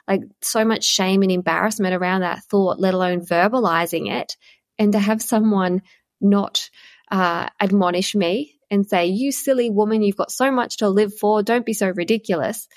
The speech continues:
She saw straight through it and she saw your eating disorder wasn't actually at all about the weight for me. Like, I've never had body dysmorphia. I've never looked in a mirror and thought that I'm not how I look. I don't have that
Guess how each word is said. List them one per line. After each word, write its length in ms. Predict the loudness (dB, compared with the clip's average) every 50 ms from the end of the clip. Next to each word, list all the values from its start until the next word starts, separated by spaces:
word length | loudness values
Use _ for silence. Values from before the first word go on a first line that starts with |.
| _ _ _ _ _ _
She 240 | _ -8 -4 -2 -2
saw 240 | -2 -2 -2 -2 -2
straight 360 | -2 -2 -2 -2 -2 -4 -4
through 280 | -6 -4 -2 -2 0 0
it 80 | 0
and 160 | -2 -2 -4 -4
she 140 | -2 -4
saw 560 | -4 -4 -4 -2 -2 0 0 0 -2 -4 -4 -8 _ _ _ _ _ _ _ _
your 320 | -6 -2 0 2 2 2 2 0
eating 280 | 2 2 2 2 2 0
disorder 600 | 0 0 -2 -2 -2 -2 -2 -2 -4 -4 -6 -10 _ _ _ _ _ _ _ _ _ _ _ _
wasn't 580 | -4 0 2 2 2 4 4 4 2 2 0 -4 -6 -4
actually 760 | -2 -2 -2 -2 -4 -6 -4 0 0 2 2 2 2 2 2
at 160 | 2 2 2
all 380 | 2 2 4 4 4 2 2 2
about 300 | 2 2 0 0 0 0
the 80 | -2 0
weight 280 | 0 0 -2 -4 -6
for 120 | -6 -4 0
me. 200 | 0 2 2 0
Like, 160 | 0 0 0
I've 220 | 0 0 0 2
never 200 | 0 2 2 2
had 240 | 0 2 0 0 0
body 240 | 0 0 0 0 0
dysmorphia. 540 | 0 0 0 0 0 0 0 0 0 2 2
I've 140 | 2 2
never 180 | 2 2 2 0
looked 220 | -2 -2 -2 -2
in 100 | -2 -2
a 60 | -2 0
mirror 280 | 0 0 0 0 -2
and 320 | -2 -2 -2 -2 -4 -2 -2
thought 440 | 0 0 2 0 -2 -2 -4 -8 -18 _ _ _ _ _ _ -2
that 140 | 0 2
I'm 220 | 2 2 2 2 2
not 200 | 2 0 0 -2
how 280 | -2 -2 0 0 2
I 140 | 2 0 0
look. 260 | 0 2 0 0 2
I 80 | 2 0
don't 180 | 0 0 -2 -6
have 340 | -6 -4 -4 -4 -4 -4 -4
that 240 | -2 -2 -2 -2 -4